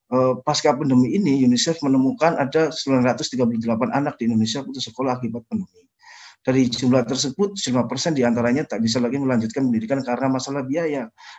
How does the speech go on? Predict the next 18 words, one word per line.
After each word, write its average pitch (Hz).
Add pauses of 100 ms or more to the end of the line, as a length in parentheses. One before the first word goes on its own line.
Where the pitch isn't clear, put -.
(100)
Nah, 147
ini 202 (1300)
dari 143
sinilah 165
menurut, 131
menurut 147
saya, 135 (1120)
kalau 131
kita 131
hanya 131
sekedar 120
berbicara 123 (280)
bagaimana 127 (400)
pendidikan 131
hanya 127
menangkap 127
dunia 127
industri, 139